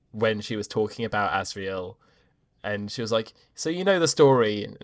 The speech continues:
and he's like, Boreal's like, "Yeah, yeah, yeah, um, Asriel seduced you." And she's like, "Yeah, sure." <laughs> Right.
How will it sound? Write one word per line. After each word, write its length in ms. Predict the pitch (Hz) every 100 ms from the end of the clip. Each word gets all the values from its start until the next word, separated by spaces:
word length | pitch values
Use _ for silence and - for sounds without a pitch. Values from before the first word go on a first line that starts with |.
| -
and 160 | 110 107
he's 180 | 104 107
like, 240 | 101 107 -
Boreal's 380 | 117 110 107 98
like, 220 | 101 - _ _ _
"Yeah, 320 | 202 220 208
yeah, 240 | 185 202 196
yeah, 340 | 208 156 110 120
um, 160 | 120 180
Asriel 380 | 180 151 143 131
seduced 500 | 135 156 185 - 135
you." 140 | 101
And 80 | 95
she's 140 | 117
like, 160 | 107 110
"Yeah, 580 | 113 147 151 131 104 98
sure." 960 | - - - 107 107 110 104 95 90 - - - -
<laughs> 580 | 143 320 156 175 233 - 285 - - -
Right. 580 | 113 110 92 90 -